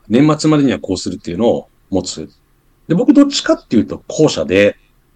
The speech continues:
えーと、短期的な目標を積み重ね続けてきたタイプなんですけども、まあ、そこどっちでも構わないので、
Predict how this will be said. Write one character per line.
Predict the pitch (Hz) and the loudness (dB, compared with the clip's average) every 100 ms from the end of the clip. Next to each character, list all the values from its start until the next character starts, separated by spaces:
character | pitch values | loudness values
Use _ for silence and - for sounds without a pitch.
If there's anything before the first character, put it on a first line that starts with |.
| _ | _
え | 120 | -2
ー | 110 | -2
と、 | 110 101 92 90 | -2 -2 0 0
短 | 90 160 165 | -2 -6 -6
期 | 143 - | -8 -6
的 | 151 143 | -4 -2
な | 143 | 0
目 | 139 - | 0 -2
標 | - 131 | -6 -2
を | 131 151 156 - _ _ _ _ _ _ _ - | 2 2 0 -4 _ _ _ _ _ _ _ -8
積 | - 131 | -2 -2
み | - | -4
重 | 113 120 | -4 -2
ね | 110 | -2
続 | - 113 | -4 -6
け | 123 113 | -6 -6
て | 113 | -6
き | |
た | 107 | -8
タ | 113 | -6
イ | 107 | -6
プ | 90 | -6
な | 82 | -8
ん | |
で | 76 | -10
す | - | -10
け | 85 | -6
ど | 98 | 0
も、 | 131 90 - _ - | 2 0 -4 _ -6
ま | |
あ、 | 160 | -4
そ | 220 | 0
こ | 269 | 0
ど | 214 | 0
っ | |
ち | 240 | -2
で | 226 | -2
も | - | -4
構 | 104 120 | -2 -2
わ | 127 | -2
な | |
い | 95 | -4
の | 82 | -2
で、 | 123 110 | 0 0